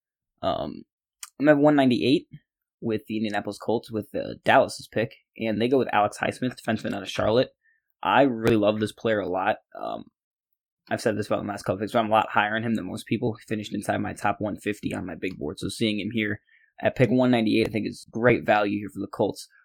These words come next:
Um, out of Charlotte, he's a smaller school guy, but he has really good snap anticipation, which I think it jumps off tape. He's got a really high motor. He always wants to go after the backfield. Um, being six four, two forty-two, he doesn't have the ideal length, which I think could hurt him a little bit coming off the edge.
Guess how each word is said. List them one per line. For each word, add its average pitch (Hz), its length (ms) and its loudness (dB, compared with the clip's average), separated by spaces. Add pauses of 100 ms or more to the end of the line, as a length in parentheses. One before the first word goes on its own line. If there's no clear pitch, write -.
(180)
Um, 110 420 6 (540)
out 151 140 8
of 170 80 4
Charlotte, 156 340 8
he's 143 100 2
a 135 60 -4
smaller 180 300 6
school 180 240 4
guy, 127 460 6
but 120 100 2
he 120 40 6
has 107 120 2
really 131 160 0
good 113 140 0
snap 104 300 -4
anticipation, 113 540 -2
which 98 100 -4
I 104 80 0
think 104 220 -6 (100)
it 104 120 -6
jumps 104 260 0
off - 220 2
tape. - 220 -6 (320)
He's 107 200 -6
got 113 240 6
a 104 80 0
really 117 340 0
high 113 280 0
motor. 101 300 -4
He 104 100 -4
always 104 280 -2
wants 104 180 -6
to 107 100 -6
go 98 200 -2
after 98 440 -4 (300)
the 110 80 0
backfield. - 680 2
Um, 85 300 -4 (280)
being 170 220 6
six 156 280 -2
four, 180 180 0
two 170 200 0
forty-two, 143 600 2
he 127 260 -2
doesn't 156 300 2
have 147 240 2
the 135 200 0
ideal 117 540 2
length, 165 260 0
which 123 160 -8
I - 40 -12
think 123 160 0
could 123 100 -2
hurt 113 220 -2
him 123 120 0
a 101 40 -4
little 95 180 -4
bit 117 180 -2
coming 110 260 -6
off 107 180 -4
the 78 180 -8
edge. 110 240 -6